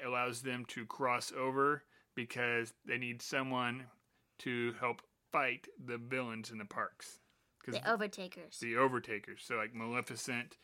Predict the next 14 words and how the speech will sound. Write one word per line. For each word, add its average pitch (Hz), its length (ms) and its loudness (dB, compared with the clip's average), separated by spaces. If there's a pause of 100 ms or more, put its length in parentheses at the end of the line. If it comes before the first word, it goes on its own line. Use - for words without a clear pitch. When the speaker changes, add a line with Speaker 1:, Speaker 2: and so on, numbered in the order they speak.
(140)
Speaker 1:
the - 80 -12
Evil 120 300 0
Queen, 110 640 -2 (280)
Speaker 2:
Ursula. 220 400 2
Speaker 1:
Cruella, 113 640 4 (280)
Ursula. 113 640 4 (200)
Speaker 2:
Jafar. 185 340 0
Speaker 1:
Like, 147 200 -2 (420)
yeah. 110 300 2 (140)
Speaker 2:
Well, 214 260 8
a 202 220 4 (300)
Jafar-like 180 580 0
character. - 440 -14 (480)
Speaker 1:
And 117 560 0